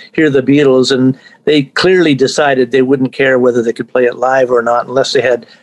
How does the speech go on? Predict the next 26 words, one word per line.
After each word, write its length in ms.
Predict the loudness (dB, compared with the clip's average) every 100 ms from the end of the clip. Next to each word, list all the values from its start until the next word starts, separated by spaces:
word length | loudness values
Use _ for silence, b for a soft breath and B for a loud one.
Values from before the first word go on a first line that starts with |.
| b
seventeen 640 | -4 0 2 2 2 0
people 320 | 0 -2 0 0
join 340 | 0 2 2
them 140 | 2
on 160 | 2 0
stage 480 | 0 2 2 2 -2
to 80 | -4
pull 220 | 0 2
it 80 | 2
off. 340 | 0 -2 -4 B B B _
You 120 | -2
know, 220 | 0 0
it, 240 | 0 0 -2
it 100 | 0
makes 260 | -2 0
sense 280 | -2 -2 -2
that 180 | -4 -4 _ _ -4
a 40 |
band 320 | 0 0 2
like 220 | 2 0 2
yours 320 | 2 2 0
would 180 | -2 0
want 360 | 0 0 -2
that 240 | -2 -2 -4
to 100 | -4
be, 300 | -2 -2